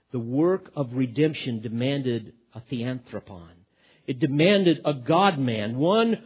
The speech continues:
who could supernaturally fuse the human nature with the divine and form an indissoluble bond. A man had to bear the punishment for all,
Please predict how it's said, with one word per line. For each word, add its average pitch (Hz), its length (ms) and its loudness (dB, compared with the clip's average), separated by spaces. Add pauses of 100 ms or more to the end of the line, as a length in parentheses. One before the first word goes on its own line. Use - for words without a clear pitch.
(160)
who 185 120 2
could - 180 2
supernaturally 202 1300 4 (420)
fuse 214 380 4
the 185 80 2
human 233 460 4
nature 208 360 2
with 180 300 4
the 165 60 0
divine 143 720 4 (200)
and 165 160 0 (100)
form 220 400 6
an 175 200 2
indissoluble 208 960 2
bond. 127 720 0 (380)
A 160 80 4
man 233 320 10
had 214 180 4
to 185 80 6
bear 208 280 8
the 165 100 0
punishment 196 680 0 (300)
for 190 160 6
all, 190 400 6